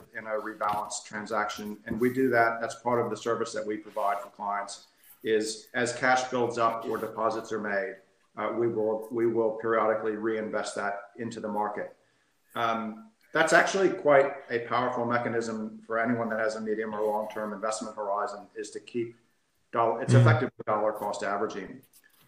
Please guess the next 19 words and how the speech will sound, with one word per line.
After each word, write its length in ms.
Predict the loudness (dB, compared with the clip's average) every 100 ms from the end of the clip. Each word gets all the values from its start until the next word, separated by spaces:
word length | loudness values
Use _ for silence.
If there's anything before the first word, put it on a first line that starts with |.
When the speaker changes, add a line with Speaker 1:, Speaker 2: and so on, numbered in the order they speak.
| _
Speaker 1:
So 160 | 0 4
we 160 | 8
have 160 | 6 6
clients 380 | 2 4 4 2
that'll 180 | 0
put 220 | -2 -2 -2
in 380 | 0 -2 -4 -4
a 40 |
lump 260 | 0 2 2
sum 240 | 0 0
at 100 | -2
one 160 | -2 -2
time 320 | -2 -2 -2
and 80 | -2
that's 200 | -2 0
it. 380 | 0 -2 -10 -20 _ _ _ _
We 120 | 0 2
have 180 | 0
clients, 680 | 0 2 2 2 -2 -8 -12